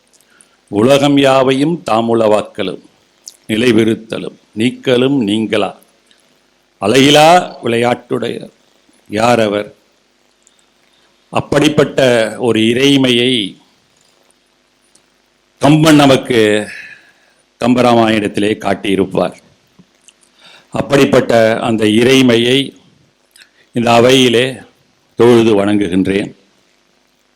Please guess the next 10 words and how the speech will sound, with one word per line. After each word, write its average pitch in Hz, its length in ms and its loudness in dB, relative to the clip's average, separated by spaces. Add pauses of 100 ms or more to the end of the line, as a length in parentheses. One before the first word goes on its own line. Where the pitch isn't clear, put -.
(920)
இனிமை 123 420 2
தமிழ் 120 280 2
மொழி 110 300 4
அமுது 110 380 0
எமக்கு 107 440 -2
இன்பம் 117 380 0
தரும்படி 110 440 0
வாய்த்த 107 420 -2
நல்ல 101 220 -2
அமுது. 98 340 -4